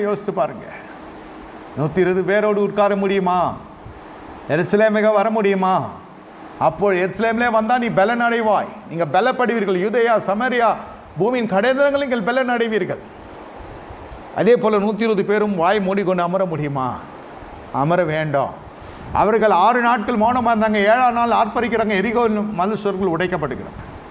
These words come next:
மௌனமா இருக்கிறதும் தேவ பக்தியிலே ஒரு பகுதி. அது வாய் திறந்தா மூடுறதே இல்லையே. அந்த,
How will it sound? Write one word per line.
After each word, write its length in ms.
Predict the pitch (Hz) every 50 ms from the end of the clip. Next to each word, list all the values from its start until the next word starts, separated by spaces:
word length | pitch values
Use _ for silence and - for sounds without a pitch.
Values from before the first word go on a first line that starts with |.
| - - - - - - - - - - - - 147
மௌனமா 400 | 165 202 262 285 302 294 294 294 294 277 247
இருக்கிறதும் 480 | 226 247 226 220 - - 240 247 240 220
தேவ 300 | 196 202 220 226 226 214
பக்தியிலே 440 | 175 202 190 - 208 202 196 208 208 190
ஒரு 100 | 165 135 170
பகுதி. 260 | 175 165 160 156 131 - - - - - - - - - - - - - - - - - - -
அது 100 | 135 180 202
வாய் 300 | 180 170 170 214 233 185
திறந்தா 200 | 202 214 208 233 202 190
மூடுறதே 280 | 208 226 220 220 226 214 202
இல்லையே. 220 | 170 160 139 - - - - - - - - - - - - - - - - - - - - - - - - - - - - 180
அந்த, 160 | 202 214